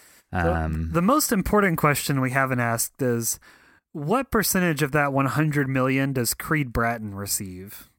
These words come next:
Speaker 2: <laughs> I was thinking this, like, what do you think the distribution,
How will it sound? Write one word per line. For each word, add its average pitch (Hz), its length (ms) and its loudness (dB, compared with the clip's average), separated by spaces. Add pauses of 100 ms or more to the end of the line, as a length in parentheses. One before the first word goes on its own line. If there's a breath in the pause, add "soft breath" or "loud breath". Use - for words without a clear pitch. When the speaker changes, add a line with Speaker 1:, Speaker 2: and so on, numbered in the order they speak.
Speaker 2:
<laughs> - 480 -10 (840 loud breath)
I 175 100 2
was 202 220 2
thinking 170 340 0
this, 139 240 0
like, 117 200 0 (560)
what 135 180 2
do 196 60 4
you 220 120 6
think 139 500 -2 (260)
the 117 120 -2
distribution, 95 840 0